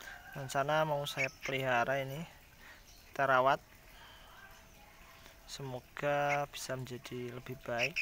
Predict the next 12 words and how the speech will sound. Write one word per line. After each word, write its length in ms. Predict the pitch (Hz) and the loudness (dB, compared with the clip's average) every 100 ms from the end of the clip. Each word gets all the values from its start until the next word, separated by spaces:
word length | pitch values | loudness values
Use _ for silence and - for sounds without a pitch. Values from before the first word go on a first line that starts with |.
| - - - | -6 -12 -8
dan 120 | 120 117 | -6 -6
bisa 240 | - - 120 | -6 -6 -6
hidup. 340 | 127 - 160 - - - - - - - - - - - - | -8 -6 -4 -2 -2 -4 -6 -20 -20 -16 -8 -8 -8 -18 -8
Karena 320 | 139 135 147 | -4 -2 -2
kalau, 220 | 147 143 143 - | 0 -2 -2 2
kalau 260 | 139 143 156 | 4 4 0
burung 280 | 135 127 127 | -6 -4 -4
ini 200 | 131 - | -4 -6
terus 240 | 131 - | -6 -6
seperti 360 | 131 127 123 120 | -6 -6 -6 -6
ini, 120 | 131 160 | -6 -6
kemungkinan 600 | 143 135 135 151 175 | -6 -6 -2 0 0